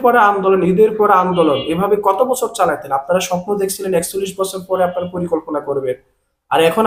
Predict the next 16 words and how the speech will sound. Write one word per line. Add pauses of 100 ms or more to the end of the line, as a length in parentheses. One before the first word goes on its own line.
আপনারা (560)
জুলাই
যোদ্ধাদের
অস্বীকার
করেন। (260)
জামাতের
আমির
বলেছেন, (1400)
যারাই (200)
চব্বিশ (120)
ঘটিয়েছে (180)
সেই (100)
জুলাই
যোদ্ধাদেরকে
আমি (120)
আবারও